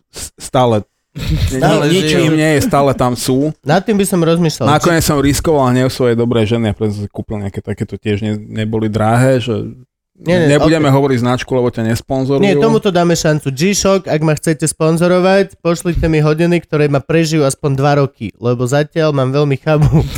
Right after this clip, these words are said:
Speaker 3: <laughs> veľmi chabú kartičku hodinek teda. Nič to neprežilo. Nič. Normálne, rovnako šunty za desať eur z Číňaku vydržia úplne rovnaký
Speaker 2: Jo.
Speaker 3: náraz ako toto.
Speaker 1: A ešte sú aj rovnako presné.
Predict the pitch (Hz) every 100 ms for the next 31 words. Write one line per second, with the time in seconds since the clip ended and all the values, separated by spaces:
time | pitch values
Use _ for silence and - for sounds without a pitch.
0 | - 349 233 _ _ 139 135 208 185 165
1 | - 165 151 139 135 123 - - - 117
2 | 113 110 101 98 _ 101 92 101 _ _
3 | _ _ _ 170 202 - 127 110 107 107
4 | 107 90 - _ 120 151 131 - _ _
5 | _ _ _ _ 147 143 120 - _ _
6 | - 131 175 185 170 147 - 165 156 135
7 | 131 123 143 147 127 135 135 127 - 131
8 | 131 139 156 151 143 123 127 123 127 113
9 | - 127 - 131 127 131 123 113 120 123
10 | 135 117 - - 104 - 95 _ _ _
11 | _ _ _ _ _ _ 131 107 139 139
12 | 127 127 127 - - 110 107 117 104